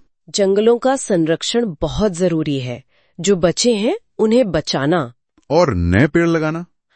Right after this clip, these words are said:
Speaker 1: हाँ, और बड़े पैमाने पर पेड़ लगाना, जिसे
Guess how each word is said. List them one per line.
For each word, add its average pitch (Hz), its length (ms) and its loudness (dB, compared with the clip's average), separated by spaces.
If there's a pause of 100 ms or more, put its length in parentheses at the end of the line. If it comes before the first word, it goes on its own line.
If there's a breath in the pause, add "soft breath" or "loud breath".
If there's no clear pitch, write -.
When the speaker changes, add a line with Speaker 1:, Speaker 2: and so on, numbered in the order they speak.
(100)
Speaker 1:
हाँ, 277 360 2 (240 soft breath)
और 262 160 4
बड़े 170 360 2
पैमाने 190 460 0
पर 208 140 -2
पेड़ 175 320 0
लगाना, 156 500 0
जिसे 277 460 -2